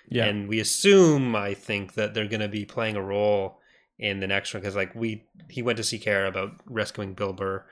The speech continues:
Speaker 2: which I really wish they wouldn't. I hated that <laughs> character.
Speaker 1: Mm-hmm.
Speaker 2: But, uh, but, like, in the first season, I think the, the character that we saw the most would have been, like, Ku-, Quill?
Speaker 1: Yeah.
Speaker 2: Cool?
Speaker 1: Quill,
Speaker 2: And
Speaker 1: yeah.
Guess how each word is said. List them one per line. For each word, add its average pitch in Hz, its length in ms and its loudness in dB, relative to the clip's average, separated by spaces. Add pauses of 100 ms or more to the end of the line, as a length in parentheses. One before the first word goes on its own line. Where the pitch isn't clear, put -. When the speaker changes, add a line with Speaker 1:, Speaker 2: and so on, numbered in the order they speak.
(240)
Speaker 2:
which 104 180 -10
I 104 140 -4
really 98 520 -8
wish 101 200 -8
they 101 140 -6
wouldn't. 98 320 -6
I 92 40 -14
hated 104 300 -4
that - 220 -8
<laughs> - 0 -
character. 123 640 -4 (420)
Speaker 1:
Mm-hmm. 135 60 2
Speaker 2:
But, 107 400 4 (500)
uh, 104 540 2 (160)
but, 123 100 2
like, 120 160 4
in 131 80 2
the 120 80 0
first 233 260 6
season, 123 360 0
I 110 80 -2
think 160 220 -4
the, 110 320 2 (680)
the 120 100 -2
character 127 420 4
that 113 120 4
we 110 80 -4
saw 113 280 0
the 104 80 -2
most 117 360 0
would 113 80 -4
have 98 80 -6
been, 98 120 -8
like, 92 200 -12 (720)
Ku-, 131 220 -6
Quill? 165 540 -2 (680)
Speaker 1:
Yeah. 120 160 4
Speaker 2:
Cool? 135 360 0 (580)
Speaker 1:
Quill, 107 220 6
Speaker 2:
And 117 220 6
Speaker 1:
yeah. 117 240 0